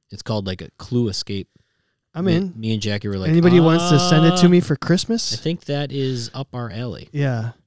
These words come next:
Speaker 2: Um,
Speaker 1: It's on H B O Max. Now I just gotta get H B O, H B O Max again.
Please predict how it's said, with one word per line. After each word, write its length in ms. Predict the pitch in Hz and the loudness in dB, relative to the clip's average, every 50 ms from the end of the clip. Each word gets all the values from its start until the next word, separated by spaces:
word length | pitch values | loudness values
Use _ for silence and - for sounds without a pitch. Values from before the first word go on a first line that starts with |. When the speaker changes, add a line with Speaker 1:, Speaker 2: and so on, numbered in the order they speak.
| _ _ _ - - - - - _ _ _ _ - | _ _ _ -20 -20 -18 -20 -20 _ _ _ _ 2
Speaker 2:
Um, 460 | 165 160 156 147 139 131 127 127 127 - - _ _ _ _ _ | 4 4 6 4 4 2 0 -4 -6 -10 -18 _ _ _ _ _
Speaker 1:
It's 120 | _ _ - | _ _ -14
on 160 | 104 110 113 | -12 -10 -8
H 220 | 110 110 107 - - | -8 -8 -8 -6 -6
B 100 | 117 110 | -4 -4
O 80 | 107 | -4
Max. 460 | 104 98 90 90 85 - - - - - | -4 -4 -6 -8 -10 -12 -14 -18 -16 -12
Now 100 | 101 98 | -10 -8
I 60 | 98 98 | -8 -8
just 160 | 95 98 - | -8 -10 -10
gotta 140 | - 95 92 | -10 -10 -8
get 140 | 95 95 90 | -8 -8 -8
H 260 | 92 92 90 - - | -8 -8 -10 -12 -14
B 100 | - 98 | -16 -16
O, 120 | 90 - 98 | -16 -12 -12
H 180 | 98 - - | -12 -12 -12
B 120 | - 98 92 | -10 -10 -10
O 40 | 90 | -8
Max 320 | 90 90 92 95 - - | -8 -10 -10 -10 -12 -14
again. 240 | - 87 87 87 87 | -14 -14 -16 -16 -18